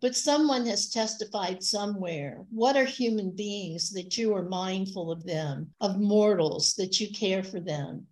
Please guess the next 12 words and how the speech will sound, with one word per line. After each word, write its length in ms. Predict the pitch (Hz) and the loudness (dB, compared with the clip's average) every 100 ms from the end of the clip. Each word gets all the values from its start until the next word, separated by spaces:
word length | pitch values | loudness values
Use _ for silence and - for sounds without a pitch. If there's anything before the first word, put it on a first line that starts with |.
| - | 2
You 200 | 226 254 | 6 8
have 160 | 226 | 8
made 340 | 233 240 269 269 | 6 6 6 6
them 220 | 254 254 | 4 4
for 140 | 220 | 4
a 60 | 202 | 4
little 360 | 185 233 233 | 4 4 4
while 520 | 190 180 175 175 170 175 | 4 2 4 0 -2 -2
lower 460 | 196 220 220 165 | 2 4 4 2
than 220 | 160 170 | 0 -4
the 160 | 170 175 | -4 -4
angels. 720 | 196 196 202 180 151 - - | -2 -2 -2 -4 -4 -2 -2